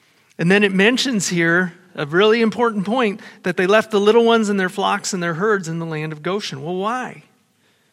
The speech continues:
Why does it mention it? We know why they do that. It's just easier. You don't want to go on a long trip in a chariot with crying little babies. That doesn't sound like fun.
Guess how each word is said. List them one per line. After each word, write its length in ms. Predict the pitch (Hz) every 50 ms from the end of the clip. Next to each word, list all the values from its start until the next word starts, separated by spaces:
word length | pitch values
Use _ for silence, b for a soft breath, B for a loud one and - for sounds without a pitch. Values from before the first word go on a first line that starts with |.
| _ _ _ _ _ _ _ _ _ _ _ _ _ _ _ _ _
Why 240 | _ 156 160 180 214
does 160 | 226 226 190
it 100 | 202 190
mention 420 | 175 170 180 202 247 247 - 196 185
it? 80 | -
We 140 | - 170 190
know 140 | 190 208 196
why 260 | 160 165 185 196 185
they 160 | 170 160 147
do 240 | 135 156 190 247 254
that. 220 | 233 151 147 156 170
It's 180 | 180 160 -
just 240 | 175 175 151 - -
easier. 320 | 175 220 226 175 147 143
You 140 | 139 165 180
don't 120 | 185 202 190
want 120 | 185 180
to 60 | 170
go 160 | 151 165 175
on 120 | 175 175 160
a 80 | 151
long 300 | 151 160 165 170 165 151
trip 400 | - - 190 214 208 - - - - B B B B B B B B B
in 100 | _ 160
a 60 | 147 143
chariot 540 | - - 190 208 214 185 156 156 165 -
with 320 | 175 165 160 147 - - -
crying 420 | - - 175 165 165 165 156 151
little 160 | 160 165 156
babies. 540 | 147 135 160 180 208 156 139 135 147 - -
That 160 | - 143 165
doesn't 240 | 175 180 160 156 147
sound 220 | - - 139 120 110
like 160 | 123 - -
fun. 260 | - 139 123 151 165